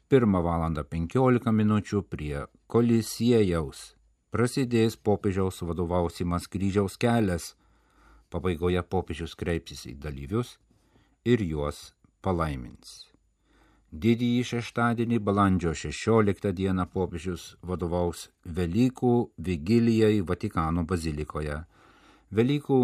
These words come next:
vigilija prasidės devynioliktą valandą trisdešimt minučių, popiežius palaimins ugnį,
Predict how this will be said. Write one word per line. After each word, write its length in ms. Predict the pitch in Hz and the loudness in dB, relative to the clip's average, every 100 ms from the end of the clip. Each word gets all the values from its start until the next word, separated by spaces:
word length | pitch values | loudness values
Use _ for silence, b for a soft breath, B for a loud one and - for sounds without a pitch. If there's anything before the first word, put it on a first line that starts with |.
| 117 | 2
vigilija 680 | 98 110 104 107 87 82 82 | -2 -2 2 2 2 0 -4
prasidės 540 | - 90 92 90 92 76 | -4 -6 -4 -2 -2 -2
devynioliktą 640 | 87 92 113 117 107 104 | -2 0 2 2 2 0
valandą 460 | 98 98 95 90 - | 0 0 0 -2 -4
trisdešimt 640 | 98 110 113 104 107 90 | -2 0 0 -2 -4 -2
minučių, 600 | 98 95 98 - 98 90 - _ | 0 2 0 -2 -4 -4 -6 _
popiežius 460 | 98 92 87 85 - | -4 -2 -4 -6 -8
palaimins 640 | - 87 87 82 76 - - | -4 -2 -2 -2 -4 -8 -6
ugnį, 540 | 120 117 104 104 107 | -2 0 4 4 4